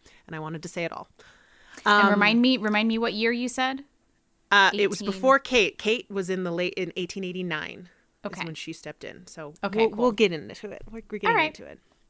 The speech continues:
Speaker 2: All right.
Speaker 1: Um, 'cause time does play a factor in her tenure.
Speaker 2: Okay.
Speaker 1: Um, so as previously stated, responsibilities of a lighthouse keeper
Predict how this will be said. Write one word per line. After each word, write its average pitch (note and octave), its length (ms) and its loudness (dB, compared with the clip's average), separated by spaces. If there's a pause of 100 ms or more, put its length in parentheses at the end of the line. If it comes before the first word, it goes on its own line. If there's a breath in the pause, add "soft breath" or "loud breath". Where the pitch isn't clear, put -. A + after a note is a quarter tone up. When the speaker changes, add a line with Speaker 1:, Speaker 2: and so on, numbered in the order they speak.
(180)
Speaker 2:
All B4+ 60 -4
right. G4+ 180 -2 (600 soft breath)
Speaker 1:
Um, D#3+ 400 -12
'cause E3 180 -10
time E3+ 300 -6
does D#3 160 -12
play D#3 240 -12
a D#3+ 40 -10
factor B2+ 500 -14
in C#3+ 300 -18
her C#3+ 140 -16
tenure. - 400 -14 (840 soft breath)
Speaker 2:
Okay. F#3 220 -14 (1040 soft breath)
Speaker 1:
Um, E3+ 500 0 (560 soft breath)
so G#3+ 280 4
as F#3+ 120 2
previously G#3 540 2
stated, B3+ 520 4
responsibilities F3+ 720 -4
of D3+ 80 -12
a D#3 60 -6
lighthouse F3 400 -6
keeper E3+ 440 -10